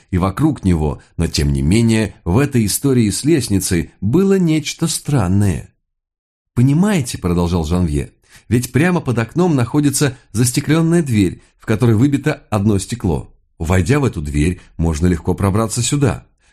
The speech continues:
Таким образом, грабителю не было никакой необходимости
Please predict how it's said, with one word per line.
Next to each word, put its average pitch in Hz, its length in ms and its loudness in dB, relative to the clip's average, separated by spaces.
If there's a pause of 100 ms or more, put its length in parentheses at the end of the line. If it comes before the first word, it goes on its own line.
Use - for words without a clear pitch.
Таким 123 400 0
образом, 113 500 0
грабителю 92 600 0 (140)
не 98 180 2
было 110 160 2
никакой 104 460 0
необходимости 113 840 0